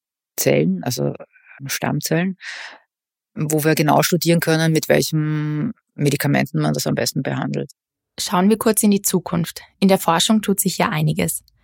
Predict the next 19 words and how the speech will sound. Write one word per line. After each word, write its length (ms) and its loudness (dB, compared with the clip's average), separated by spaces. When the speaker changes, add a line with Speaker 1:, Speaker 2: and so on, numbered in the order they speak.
Speaker 2:
Welche 320 2
medizinischen 720 2
Fortschritte 840 0
und 220 2
Technologien 720 2
sehen 260 2
Sie 100 2
als 140 2
besonders 540 2
vielversprechend 800 0
für 140 -2
die 140 2
Kinder- 320 2
und 160 0
Jugendmedizin 880 -2
oder 220 2
für 180 -2
die 140 0
Onkologie? 720 -2